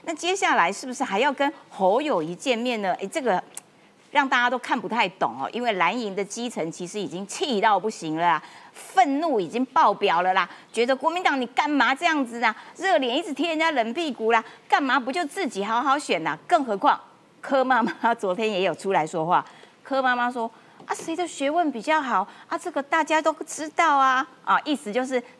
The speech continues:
当然是咱柯文哲学问比较好啦。他也认为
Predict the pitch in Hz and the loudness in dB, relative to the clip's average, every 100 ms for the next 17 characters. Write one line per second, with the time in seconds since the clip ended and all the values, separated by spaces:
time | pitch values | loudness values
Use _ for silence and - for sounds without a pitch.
0 | _ - 330 311 254 285 269 277 285 285 | _ -2 0 2 2 0 2 2 2 2
1 | 320 311 277 294 220 208 214 - 226 254 | 4 6 4 2 2 2 2 0 2 4
2 | 320 247 214 247 294 254 208 208 220 - | 4 2 -2 0 2 4 2 4 0 -4
3 | - - - 262 196 190 254 196 170 | -20 -12 -2 0 0 0 0 0 -2